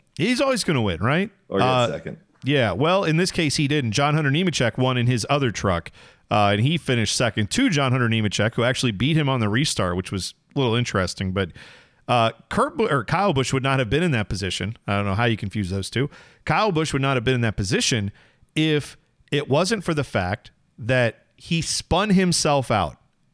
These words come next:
Speaker 1: I don't know if you saw this replay, uh, but if you missed it, you can find it on our Twitter page and on Instagram. We have the, uh, video there for you. Judge for yourself.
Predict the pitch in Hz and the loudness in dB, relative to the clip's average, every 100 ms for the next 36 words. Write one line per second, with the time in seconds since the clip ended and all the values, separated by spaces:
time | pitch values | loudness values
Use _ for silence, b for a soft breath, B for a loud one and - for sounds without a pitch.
0 | - 147 196 165 170 - 165 156 135 127 | -4 0 0 0 0 2 2 2 2 0
1 | 135 117 107 98 92 b b b - 110 | 0 2 2 2 -2 b b b -2 2
2 | 107 101 98 123 123 120 123 185 - 135 | 4 2 2 0 0 0 2 2 0 -2
3 | 120 123 123 - 147 156 139 120 127 131 | -2 -2 -2 -2 -2 0 0 -2 0 0
4 | 135 123 - 135 135 123 131 123 117 123 | 2 0 0 0 0 0 2 0 0 0
5 | 113 117 135 - 113 110 104 107 104 98 | 0 0 0 0 -2 0 0 2 0 0
6 | 101 95 95 87 120 101 95 95 - 104 | -2 0 -2 -2 -2 -2 -2 -4 -2 0
7 | 101 151 185 - 165 - 160 113 | 0 -2 -2 0 2 2 0 0